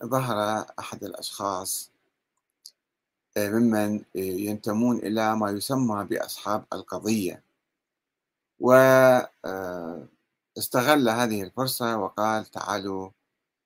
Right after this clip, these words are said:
نبايع الإمام المهدي الموعود مقتدى الصدر،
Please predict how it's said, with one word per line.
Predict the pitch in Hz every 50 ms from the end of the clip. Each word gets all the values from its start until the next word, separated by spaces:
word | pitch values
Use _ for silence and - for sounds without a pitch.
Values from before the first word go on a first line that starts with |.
| _ _ _
نبايع | - 113 113 104 117 127 139 151 156 147 131 - - -
الإمام | 113 107 104 104 101 104 101 104 104 104 104 107 113 - _ _ _ _ _ -
المهدي | 92 95 92 98 113 117 123 - _ - 107 107 104 95 -
الموعود | - 82 87 87 85 82 - - 104 113 113 107 104 117 - _ _
مقتدى | 101 101 107 - _ - - - 98
الصدر، | - - - - - 113 110 104 92